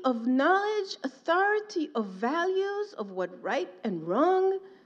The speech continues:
was all there. And then a revolution of universities happened.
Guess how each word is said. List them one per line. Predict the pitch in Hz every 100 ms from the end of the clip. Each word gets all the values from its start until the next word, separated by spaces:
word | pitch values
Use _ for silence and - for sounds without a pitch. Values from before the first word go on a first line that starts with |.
| _ _ _ _ _ _ _
was | - 247 233
all | 302 339
there. | 302 214 165 - - _ _ _ -
And | 277
then | 349 392 392 381 - - - _ -
a | 254
revolution | 294 277 320 370 440 453 403
of | 302
universities | 285 302 240 262 285 277 269 220 160 165
happened. | 208 175 151 - -